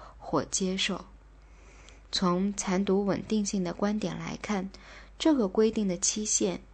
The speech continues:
也是不够的。虽然食品与药物管理处对在牛奶中出现的任何农药残毒都皱眉头，但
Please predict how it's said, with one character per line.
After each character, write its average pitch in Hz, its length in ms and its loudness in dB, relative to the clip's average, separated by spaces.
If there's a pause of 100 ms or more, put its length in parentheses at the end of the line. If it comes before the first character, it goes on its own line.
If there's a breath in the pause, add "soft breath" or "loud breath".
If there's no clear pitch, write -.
(160)
也 165 240 -12
是 - 180 -2
不 180 180 -4
够 180 300 -4
的。 - 180 -10 (1160 loud breath)
虽 220 260 6
然 180 380 2
食 - 240 2
品 185 400 0
与 160 220 -2
药 202 200 0
物 170 100 0
管 151 300 0
理 190 160 0
处 - 340 -4 (400 loud breath)
对 202 360 6
在 214 240 0
牛 190 260 2
奶 226 200 2
中 190 280 -2
出 202 220 -8
现 190 260 0
的 170 260 -2 (100)
任 254 220 4
何 170 280 -4
农 170 240 -4
药 185 180 0
残 170 320 -6
毒 170 240 -4 (280 loud breath)
都 220 140 0
皱 214 220 0
眉 160 260 -4
头， - 280 -4 (1000 loud breath)
但 170 420 2